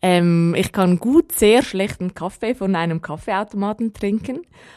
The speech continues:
Wenn er ein bisschen süß ist und viel Milch drin hat, dann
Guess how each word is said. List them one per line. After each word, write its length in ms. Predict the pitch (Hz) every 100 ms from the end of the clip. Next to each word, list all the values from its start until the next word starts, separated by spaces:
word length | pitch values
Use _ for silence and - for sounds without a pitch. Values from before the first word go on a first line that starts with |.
| _
Wenn 220 | 190 190
er 80 | 185
ein 160 | 175 175
bisschen 340 | 185 - 180
süß 320 | - 226 262
ist 220 | 226 220
und 120 | 185 180
viel 220 | 202 190
Milch 280 | 185 220 -
drin 280 | 196 196
hat, 240 | 202 180 -
dann 360 | 165 156 151